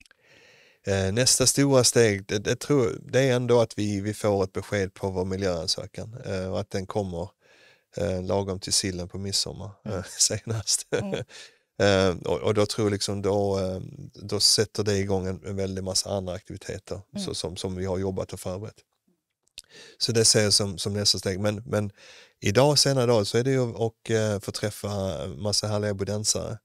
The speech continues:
Speaker 1: i, ikväll när vi har öppet hus.
Speaker 2: Mm.
Speaker 1: Eh, så det ska bli kul.
Speaker 2: Ja, nej, men vi, jag ser fram emot att höra mer om er resa,
Speaker 1: Mm.
Speaker 2: så, så får vi säkert talas vid fler gånger.
Speaker 1: Gärna det.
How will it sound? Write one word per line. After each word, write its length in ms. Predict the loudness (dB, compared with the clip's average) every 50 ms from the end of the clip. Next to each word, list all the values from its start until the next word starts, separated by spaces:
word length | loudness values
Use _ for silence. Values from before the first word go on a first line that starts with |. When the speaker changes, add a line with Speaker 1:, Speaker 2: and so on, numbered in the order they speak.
| _ _ -20 _ _ _ _
Speaker 1:
i, 240 | -4 -4 -2 -2 -2
ikväll 320 | -6 -2 0 0 0 0 0
när 100 | -2 -2
vi 80 | -2
har 140 | -2 -2 -4
öppet 260 | -4 -6 -8 -8 -6
hus. 280 | -6 -4 -2 -4 -4 -6 _ -8
Speaker 2:
Mm. 160 | -8 -8 -8 -10 _ _ _ -12 -8
Speaker 1:
Eh, 260 | -8 -8 -8 -10 -12
så 140 | -12 -10 -10
det 60 | -10
ska 140 | -10 -10 -12
bli 100 | -14 -14
kul. 180 | -16 -18 -20 -20 _ _ _ _ _ _ _ _ _ _ _ _ _ _ _ _ _ _ _ _ _ _ _ _ _ _ _ _ 0
Speaker 2:
Ja, 200 | 2 4 4 4
nej, 100 | 4 4
men 120 | 4 4 4
vi, 80 | 4 2
jag 80 | 0 2
ser 180 | 2 2 2 2
fram 360 | 0 0 2 4 4 4 4
emot 300 | 2 2 0 -2 -4 -6
att 240 | -8 -8 -8 -10 -8
höra 400 | -4 0 2 2 4 2 2 0 -2
mer 360 | -4 0 2 4 6 6 6
om 120 | 4 2 0
er 220 | 0 0 0 0 -2
resa, 220 | -4 -4 -2 -2
Speaker 1:
Mm. 120 | 0 0
Speaker 2:
så, 160 | -2 -4 -4 -2
så 160 | -2 -2 -2
får 140 | -4 -6 -6
vi 200 | -6 -6 -6 -10 -12 -16 -20 -20 _ _ _ _ _
säkert 460 | -6 -6 -4 -6 -8 -6 -6 -6 -8 -8 -10 -16 -16 -16 -16 -10
talas 340 | -6 -4 -4 -4 -4 -6 -6
vid 280 | -6 -6 -6 -8 -12 -8
fler 180 | -6 -6 -4
gånger. 360 | -4 -4 -4 -6 -6 -8 -12 -16 -14 _ -4
Speaker 1:
Gärna 220 | -2 -2 -2 -2
det. 140 | -4 -6